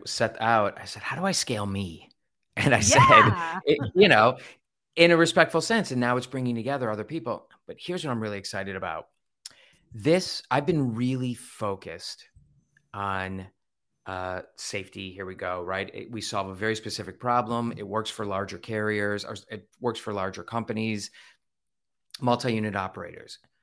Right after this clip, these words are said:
Speaker 1: We're coming in and we're solving this and, and we're slivering your tech. Truthfully, you're finding me in a bit of a, of a, not a transformational moment, but a bit of an interesting moment coming back from the restaurant show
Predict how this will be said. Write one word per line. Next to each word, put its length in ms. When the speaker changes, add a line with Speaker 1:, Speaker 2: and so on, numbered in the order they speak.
Speaker 1:
We're 400
coming 340
in 120
and 100
we're 80
solving 360
this 220
and, 160
and 120
we're 120
slivering 480
your 300
tech. 340
Truthfully, 800
you're 260
finding 580
me 520
in 160
a 280
bit 140
of 100
a, 80
of 400
a, 60
not 200
a 40
transformational 920
moment, 460
but 140
a 40
bit 260
of 100
an 100
interesting 460
moment 280
coming 260
back 200
from 100
the 80
restaurant 500
show 400